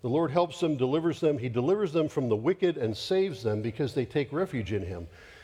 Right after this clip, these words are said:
It tells us that the righteous have times of trouble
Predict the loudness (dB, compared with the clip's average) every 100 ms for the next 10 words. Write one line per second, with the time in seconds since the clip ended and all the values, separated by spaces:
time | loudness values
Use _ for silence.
0 | -20 -20 _ -20 _ -8 -2 0 -2 -4
1 | -4 -2 -2 -2 0 -2 -2 -2 -2 -4
2 | -8 -4 -2 -2 -2 -4 -6 -2 -2 -2
3 | -4 -8